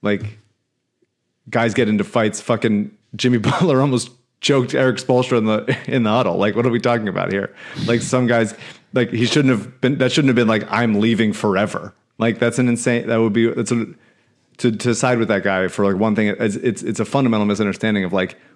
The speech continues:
what, like, arguments are like and coworker disputes are like. Sometimes you guys disagree about stuff and you gotta, like, move on. Um, especially in the heat of a moment in, like, such a high pressure situation. It's just ridiculous. Um,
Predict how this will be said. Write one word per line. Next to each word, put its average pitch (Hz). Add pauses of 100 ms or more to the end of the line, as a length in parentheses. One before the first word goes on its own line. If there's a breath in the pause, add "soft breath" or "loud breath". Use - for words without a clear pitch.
(120)
what, 113 (1300)
like, 107 (440)
arguments 120
are 82
like -
and 107
coworker 117
disputes 113
are 101
like. -
Sometimes 117
you 110
guys 113
disagree 120
about 101
stuff 107
and 107
you 101
gotta, 104
like, 98
move 104
on. 131 (600 loud breath)
Um, 85 (260)
especially 117
in 110
the 110
heat 113
of 104
a 107
moment 107
in, 107
like, 101 (200)
such -
a 107
high 104
pressure 101
situation. 104
It's 101
just -
ridiculous. 104 (540 soft breath)
Um, 90